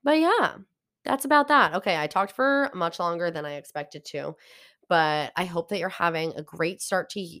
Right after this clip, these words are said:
your year. I hope that you are opening yourself up to living this year more confidently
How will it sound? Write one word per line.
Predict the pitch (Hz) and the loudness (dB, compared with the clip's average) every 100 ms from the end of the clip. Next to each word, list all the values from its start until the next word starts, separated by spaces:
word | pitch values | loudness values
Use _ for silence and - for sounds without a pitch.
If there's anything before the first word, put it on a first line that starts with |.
| _ | _
your | 185 208 | -8 -6
year. | 190 156 151 147 151 | -6 -6 -4 -4 -4
I | 147 | -8
hope | 143 170 240 247 - _ _ _ _ | -8 0 2 2 -4 _ _ _ _
that | 185 185 180 | -6 -6 -6
you | 170 180 185 185 - | -10 -8 -6 -6 -4
are | 165 160 156 151 151 - | -2 0 0 -2 -4 -2
opening | 214 240 254 240 | -2 0 -2 0
yourself | 226 233 196 196 - | -2 0 0 0 -2
up | 170 - _ - - | -2 -2 _ -12 -10
to | 180 160 160 156 156 151 | -6 -6 -4 -4 -4 -6
living | - 180 190 185 185 | -8 -2 -2 -2 -4
this | 180 180 - | -6 -8 -10
year | 160 156 | -8 -6
more | 151 131 143 | -6 -8 -12
confidently | - 233 226 226 226 214 - 214 208 208 196 | -4 -2 -2 -2 -4 -4 -4 -6 -4 -4 -6